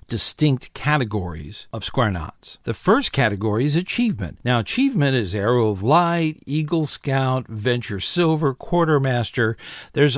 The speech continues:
all the different ones that a youth can actually earn and then wear them as a scouter. The second category is awards.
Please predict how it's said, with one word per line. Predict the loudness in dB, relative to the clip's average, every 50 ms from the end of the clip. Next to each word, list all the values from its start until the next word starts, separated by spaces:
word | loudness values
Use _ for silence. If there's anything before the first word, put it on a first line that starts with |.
| -2 _
all | 2 4 6 6 6 4 6
the | 4 4
different | 4 4 0 0 -2 -2 0
ones | 0 0 2 0 -2 -2 -2
that | -4 -2 -2
a | -2
youth | -4 -2 -2 0 0 0 0 0 -2 -2 -2
can | -2 -2 -2 -2 -4 -8
actually | -6 -4 -4 -2 -4 -4 -4 -2 -2 -4 -4 -6 _
earn | 0 2 2 2 2 0 -2 -4 -4
and | -4 -6 -4 -2
then | -2 -4 -4 -4
wear | 0 2 2 4 4 2 0
them | 0 -2 -4 -4 -4 -4 -6 -6 -6
as | -4 -4 -2 -2 -2 0 0
a | 0 0
scouter. | 0 -4 -4 -2 -2 0 0 0 -2 -6 -12 -14 -20 -10 _
The | -2 -2
second | -2 0 0 0 -2 -2 _ -2 -2 -2
category | -4 -6 -8 -8 -8 -6 -4 -4 -2 -2 -2 -2
is | -4 -4 -4 0 2
awards. | 2 2 2 2 2 4 4 4 2 0 -6 -10 -12 -16 -16 -16